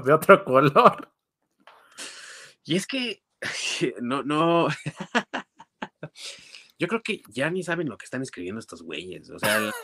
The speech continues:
Speaker 2: neta, <laughs> eh, eh, como dices tú, es una pareja muy sólida y lo hemos visto en otras cosas.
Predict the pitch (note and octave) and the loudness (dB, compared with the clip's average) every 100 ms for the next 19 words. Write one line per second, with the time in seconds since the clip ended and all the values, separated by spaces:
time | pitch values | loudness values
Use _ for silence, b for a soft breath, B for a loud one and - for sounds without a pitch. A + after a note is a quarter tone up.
0 | - C#3 F#2 - - b b b b b | 2 4 4 0 -14 b b b b b
1 | b _ _ _ _ _ D3 D#3+ C#3 - | b _ _ _ _ _ 2 2 -2 2
2 | D3 G3 C4 - A3 A3 A#3 A3+ F3+ F#3+ | 4 4 0 2 2 2 0 0 0 2
3 | G#3 F#3 F#3 F3+ F3+ F3+ F#3+ - A2 A2 | 0 0 -2 -2 -2 0 0 -2 -14 -14
4 | A2+ G2 A#2 C3+ D#3+ B2+ A#2+ D3 A#2+ A2+ | -12 -8 -2 -2 -2 -6 -4 -2 -2 -6
5 | A2 - B2 C#3+ D3+ - | -10 -6 -6 -6 -8 -12